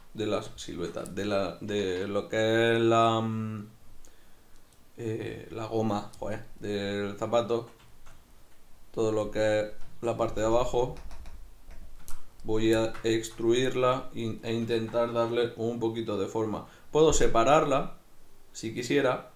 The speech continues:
para hacer luego esta pieza por encima, o extruirla, que en principio creo que puede quedar mejor separándolo,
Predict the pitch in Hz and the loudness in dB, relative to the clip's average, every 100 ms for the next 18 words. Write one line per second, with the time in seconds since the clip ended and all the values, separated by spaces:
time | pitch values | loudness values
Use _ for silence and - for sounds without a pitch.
0 | - - - - - - - - 120 113 | -20 -20 -20 -14 -8 -6 -4 0 2 2
1 | 113 113 117 117 117 120 117 117 120 107 | 2 2 4 4 4 2 0 0 0 2
2 | 104 107 - 147 135 170 - - - - | 4 2 -2 -2 -2 -4 -10 -14 -18 -18
3 | - - 117 117 123 120 123 - 127 - | -18 0 6 8 8 6 4 -4 -14 -12
4 | 113 104 135 139 127 127 127 135 - - | -4 0 2 2 2 0 -2 -6 -14 -20
5 | - - - - 123 120 120 127 160 165 | -20 -20 -20 -10 -8 -6 -6 -4 -2 0
6 | 170 165 - - 131 131 117 123 127 117 | 0 -2 -8 -4 -4 -2 -2 2 2 2
7 | 117 113 113 110 110 - 90 82 104 131 | 2 2 0 -2 -4 -4 -8 -6 -4 -2
8 | 123 120 131 | 0 0 -4